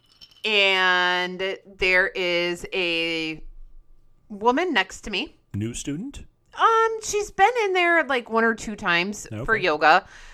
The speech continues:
Speaker 1: um, but I never knew her name. And so the, the instructor, I almost answered, because you guys all know my real name
Speaker 2: <laughs>
Speaker 1: is not Carmen.
Speaker 2: <laughs>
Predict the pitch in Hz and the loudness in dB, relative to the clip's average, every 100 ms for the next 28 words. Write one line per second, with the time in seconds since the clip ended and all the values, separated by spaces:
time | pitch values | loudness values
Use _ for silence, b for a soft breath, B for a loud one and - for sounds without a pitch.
0 | B - 208 196 185 185 - 262 262 262 | B 0 4 6 6 2 -4 0 2 4
1 | 254 269 277 247 233 202 202 202 208 208 | 2 4 4 2 0 -4 0 0 -2 -8
2 | 202 185 202 381 226 127 - b b b | -8 -6 -2 0 0 -6 -16 b b b
3 | b b _ - 233 226 220 220 - - | b b _ 0 4 4 2 -2 -8 0
4 | 226 208 190 190 190 - 190 202 202 196 | 4 4 4 4 0 -4 -14 -8 -6 -4
5 | 190 185 180 - _ 190 180 160 - - | -4 -6 -8 -12 _ -6 -4 -4 -6 0
6 | 392 - - 170 143 208 - _ _ _ | 0 0 -2 0 2 -2 -6 _ _ _
7 | _ _ _ _ _ _ - b b b | _ _ _ _ _ _ -20 b b b
8 | b b _ _ _ 185 196 247 339 370 | b b _ _ _ 4 6 6 4 2
9 | 403 - 214 180 - 165 190 - 233 320 | 0 -2 -2 0 0 0 0 -4 -4 -2
10 | 415 440 392 262 180 180 156 139 135 143 | 0 0 0 0 2 2 0 -2 -4 -8
11 | - 254 359 359 330 180 160 165 165 156 | -2 2 4 4 0 -4 -2 -2 0 -2
12 | 156 160 - 185 185 190 214 262 - - | -2 -4 -6 -4 -4 -2 0 0 -2 -12
13 | - 190 156 131 147 233 | -4 -2 0 -4 -6 -12